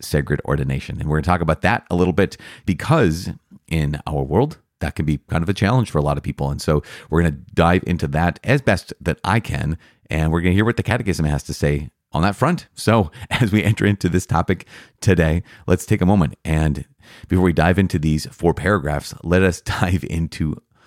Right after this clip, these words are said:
the Father's heart and ask for the Father's wisdom, ask for the wisdom of Jesus and the power of the Holy Spirit. Father in heaven, we ask you to please, in the name of your Son, Jesus Christ, send us your Holy Spirit, a spirit of wisdom,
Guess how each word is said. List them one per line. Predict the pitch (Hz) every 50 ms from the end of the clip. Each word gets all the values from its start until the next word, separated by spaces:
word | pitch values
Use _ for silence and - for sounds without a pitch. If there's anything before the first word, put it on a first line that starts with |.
| - - - _ _ -
the | - -
Father's | - 73 73 - 71 69
heart | - - 113 117 - - 85 -
and | - 82 80 78
ask | 78 85 85 85 - -
for | - - 80 78 76 76 76 76 - - _ _ _
the | -
Father's | - 78 76 78 73 69 76
wisdom, | 82 90 92 92 - 110 107 110 104 - -
ask | - 78 76 - -
for | - - 82 78
the | 69 73 71
wisdom | 69 82 110 113 107 107
of | 92 71
Jesus | - - 87 92 92 95 98 87 -
and | 87 76
the | 73
power | - - 87 90
of | 87 -
the | 82
Holy | 73 78 76 73 71
Spirit. | - - - 78 73 71 - _ _ _ _ _ _ _ _ _ _ _ _ _ _ _ _ _ _ _ _ _ _ _ _ _ _ _ _ _ _ _ _ _ _ _ _ _ _ _ _ _ -
Father | 90 92 95 95 98
in | 62 73 67
heaven, | 67 71 73 73 - - _ - _ _ _ _ _ _ _ _ _ _ _ _ _ -
we | - 104 110
ask | 104 - -
you | 85
to | 80
please, | - - 78 73 67 -
in | 73 73
the | 76
name | 78 85 90
of | 85 73
your | 78 76
Son, | - 80 73
Jesus | 71 73 69 67 69 -
Christ, | - 76 71 69 -
send | - 110 120
us | 120 - -
your | 78 71
Holy | 73 73 69 71
Spirit, | - - - 71 73 71 -
a | 71
spirit | - - 127 123 95
of | 71
wisdom, | 69 73 71 - - 82 85